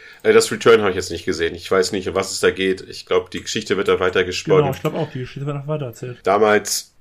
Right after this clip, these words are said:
Speaker 1: die, die, die Originalstaffeln, also aus den neunzigern, habe ich mir einfach nur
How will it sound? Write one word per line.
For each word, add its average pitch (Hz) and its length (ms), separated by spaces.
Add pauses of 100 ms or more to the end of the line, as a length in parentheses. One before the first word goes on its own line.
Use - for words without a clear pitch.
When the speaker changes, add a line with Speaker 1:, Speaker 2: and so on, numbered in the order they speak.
(200)
Speaker 1:
die, 98 240 (120)
die, - 340
die 92 120
Originalstaffeln, 90 720
also 87 160
aus - 100
den 82 80
neunzigern, 98 500 (180)
habe 190 100
ich 190 60
mir 95 80
einfach 95 120
nur 92 240